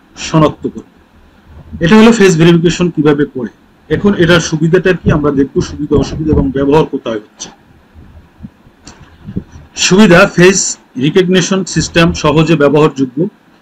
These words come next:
এই পদ্ধতিতে সঠিক ফলাফল পাওয়া যায়।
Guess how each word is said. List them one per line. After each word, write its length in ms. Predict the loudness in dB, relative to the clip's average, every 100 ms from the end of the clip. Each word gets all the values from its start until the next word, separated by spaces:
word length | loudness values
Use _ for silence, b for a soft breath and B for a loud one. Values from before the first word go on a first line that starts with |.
| _
এই 160 | -2 -2
পদ্ধতিতে 640 | -2 -4 -6 -8 0 2 2
সঠিক 440 | -4 -6 -4 -4
ফলাফল 460 | -2 0 0 0 -4
পাওয়া 260 | -4 -2 -2
যায়। 140 | -4